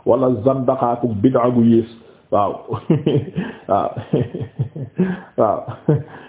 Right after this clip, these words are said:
Waaw, léegi, euh, euh, lii moom la ñëw, moom la,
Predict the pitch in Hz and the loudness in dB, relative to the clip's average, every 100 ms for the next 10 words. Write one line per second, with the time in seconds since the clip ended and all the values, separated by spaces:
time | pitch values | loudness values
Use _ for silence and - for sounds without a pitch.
0 | - - 82 71 117 156 156 - - _ | -20 -6 -2 2 4 4 2 0 -2 _
1 | _ _ _ _ - - 110 - 87 50 | _ _ _ _ -8 0 2 2 2 2
2 | 50 50 50 50 50 - - - 67 78 | -2 -4 -6 -8 -8 -8 -8 -8 -2 2
3 | 143 214 254 269 - 117 127 131 123 110 | 4 6 4 2 -2 0 2 4 2 2
4 | 98 - 113 123 117 | 0 2 2 4 4